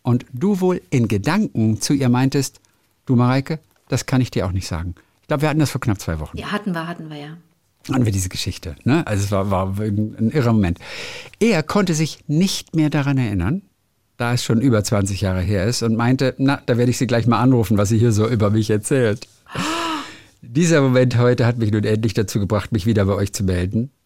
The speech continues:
Speaker 1: Also sagt Corinna, „denn ich bin euch seit Juli dreiundzwanzig noch eine Antwort zum Thema Eumel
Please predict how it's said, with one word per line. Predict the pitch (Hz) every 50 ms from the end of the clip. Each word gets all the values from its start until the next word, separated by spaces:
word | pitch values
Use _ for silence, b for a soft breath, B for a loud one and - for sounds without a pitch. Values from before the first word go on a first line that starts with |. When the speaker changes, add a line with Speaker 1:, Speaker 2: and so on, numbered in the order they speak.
| _ _ -
Speaker 1:
Also | - 107 92 92
sagt | 90 98 90 - -
Corinna, | - 113 101 107 110 120 127 156 175 -
„denn | - 120 110 131 156 185 190 -
ich | 170 156 139 - - _
bin | - 156 160 170 175 170 170 - - _ _ _
euch | - 127 131 147 165 160 - - - - _ -
seit | - 117 127 127 131 123
Juli | 135 165 214 220 185 143
dreiundzwanzig | 156 135 127 117 104 101 - - 170 165 151 - - 87 92 123 - - _ b b b b -
noch | 139 117
eine | 131 131 135 110 110 -
Antwort | 135 143 - 170 170 165
zum | - 147 135
Thema | - 147 139 143 139 - -
Eumel | - 202 240 180 104 87 82